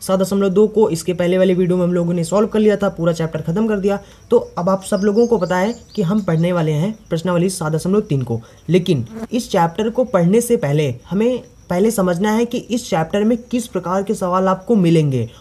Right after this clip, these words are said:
और अगर मिलेंगे तो उनको आप लगाओगे कैसे, ठीक। इस चीज़ के बारे में सबसे पहले हम लोग इस वीडियो में समझ लेते हैं, ठीक। इसके बाद हम लोग अगले वाले वीडियो में सॉल्व करेंगे प्रश्नावली सात दशमलव तीन को, ठीक। सभी सवालों को सॉल्व करेंगे, लेकिन उससे पहले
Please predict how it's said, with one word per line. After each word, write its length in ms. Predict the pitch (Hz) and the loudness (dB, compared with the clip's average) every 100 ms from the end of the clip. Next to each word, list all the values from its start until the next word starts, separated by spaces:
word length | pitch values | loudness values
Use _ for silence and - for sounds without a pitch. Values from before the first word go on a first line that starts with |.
| - | -6
और 100 | 185 | -2
अगर 200 | 226 262 240 | 2 2 2
मिलेंगे 440 | 180 214 269 285 | 0 0 0 -2
तो 100 | 277 | -6
उनको 160 | 269 262 | -2 -2
आप 160 | 320 | 0
लगाओगे 540 | 202 151 156 185 165 151 | 0 0 2 2 2 -2
कैसे, 320 | 131 120 131 | -4 -4 -2
ठीक। 220 | 226 254 - - - | -2 -2 -6 -20 -6
इस 180 | 240 - | -6 -2
चीज़ 200 | 220 208 | -2 0
के 60 | 214 | -2
बारे 260 | 165 165 | 0 0
में 120 | 202 214 | 0 -2
सबसे 340 | 180 165 196 | -4 -4 -2
पहले 200 | 185 185 | 0 0
हम 120 | 180 | 0
लोग 200 | 185 185 - | 0 -2 -6
इस 120 | 175 | -6
वीडियो 260 | 151 143 151 | -2 0 0
में 140 | 214 | 0
समझ 360 | 247 170 151 127 | 0 0 0 0
लेते 220 | 123 127 | -4 -4
हैं, 80 | 135 | 0
ठीक। 180 | 254 240 - | 0 -2 -10
इसके 220 | - 208 175 | -6 -2 0
बाद 260 | 165 196 | 0 2
हम 100 | 196 | 2
लोग 240 | 180 196 165 | 2 0 0
अगले 200 | 190 220 | 2 4
वाले 180 | 165 | 4
वीडियो 220 | 160 151 156 | 2 2 0
में 100 | 165 | -2
सॉल्व 300 | - 165 190 | -2 -2 0
करेंगे 360 | 143 131 135 185 | -2 -2 -2 -4
प्रश्नावली 560 | 170 - 185 139 143 165 - - | -6 -4 -2 -2 -2 -6 -12 -12
सात 180 | - 160 | -4 -2
दशमलव 320 | 156 139 139 | -2 -2 -4
तीन 240 | 185 143 117 | -2 -2 -2
को, 120 | 110 | -2
ठीक। 260 | 113 240 - - - - | 0 -2 -4 -20 -16 -4
सभी 200 | 196 208 | 0 2
सवालों 280 | 160 147 | 2 0
को 120 | 160 220 | 0 -2
सॉल्व 240 | 160 139 | 0 0
करेंगे, 320 | 131 131 185 | 0 -2 0
लेकिन 260 | 226 202 254 | 0 -2 -4
उससे 320 | - 190 262 | -4 -4 -4
पहले 360 | 254 151 170 | -2 0 0